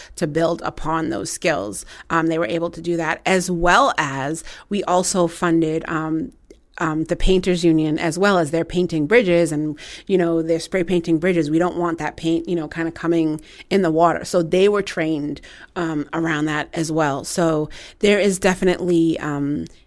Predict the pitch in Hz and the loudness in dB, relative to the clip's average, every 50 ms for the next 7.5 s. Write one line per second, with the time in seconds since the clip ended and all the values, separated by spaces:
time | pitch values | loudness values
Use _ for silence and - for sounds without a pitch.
0 | _ _ - 196 190 185 185 180 175 - 202 202 190 160 - - 185 190 175 156 | _ _ -6 -2 0 2 2 2 0 0 -2 0 0 0 0 0 0 0 0 -2
1 | 147 160 160 156 151 156 160 - - 160 - - 165 160 160 - 156 151 151 156 | 0 0 0 0 0 -2 -4 -2 -2 -2 0 2 2 2 0 0 -2 0 0 0
2 | 151 147 151 147 147 - 151 147 143 143 156 - 170 147 170 156 160 151 147 143 | 0 -2 -2 -4 -4 -4 -4 -4 -4 -6 -6 -8 -8 -8 -8 -6 -4 -4 -2 -4
3 | 139 - - - - 175 165 143 - - 170 165 160 147 - - - 147 143 156 | -4 -8 -10 -4 -2 -2 -2 -2 -2 -2 0 0 0 -2 -4 -6 -6 -6 -6 -8
4 | 147 - 147 147 151 - - 165 170 160 165 160 - - 147 147 - - 165 156 | -8 -6 -6 -6 -6 -4 -2 -2 0 0 0 -2 -2 -2 -4 -4 -4 -6 -6 -8
5 | - - 156 151 151 147 147 147 147 - - - - - - - - 180 175 226 | -6 -6 -8 -6 -6 -6 -6 -6 -6 -8 -10 -14 -16 -16 -14 -10 -6 2 4 6
6 | 247 254 247 - 180 170 170 165 - - 170 160 156 160 160 156 151 156 151 147 | 6 6 4 2 0 0 0 0 0 0 0 0 2 0 -2 0 0 -2 -2 -2
7 | 151 156 - - - - 165 160 147 143 | -4 -6 -8 -10 -8 -4 -4 -2 -2 -2